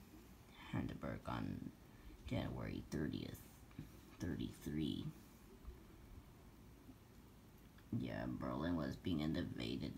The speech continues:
and destroyed by the Red Army. Yeah, well, thank God F D R didn't get to end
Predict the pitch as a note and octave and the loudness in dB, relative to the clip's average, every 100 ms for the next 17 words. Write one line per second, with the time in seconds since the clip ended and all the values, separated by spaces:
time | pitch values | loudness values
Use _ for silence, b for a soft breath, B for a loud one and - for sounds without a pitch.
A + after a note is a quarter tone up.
0 | - E2+ D2+ - - - - - C#2 E2+ | 0 2 4 4 4 2 2 2 6 6
1 | - D#2 - C2+ D2 - - C2 F2+ D2 | 6 4 4 2 2 0 2 6 6 6
2 | G1+ G1+ D#3 B B B - - - - | 4 2 0 B B B -16 -16 -10 -8
3 | - - - - - - - - - - | -8 -10 -12 -8 -8 -8 -10 -10 -10 -12
4 | - - - - - C#2+ C#2 - C#3 C3 | -14 -14 -10 -4 0 2 2 6 10 10
5 | F#2+ - C#2 G2 D2+ - - - D2 - | 10 8 10 10 8 0 -8 0 2 2
6 | - C#2+ F2+ - - F#2 - - G2 F#2 | 4 8 8 6 6 6 4 0 4 4
7 | - - - A2 - D2+ D2+ E2 | 4 2 4 4 4 4 6 6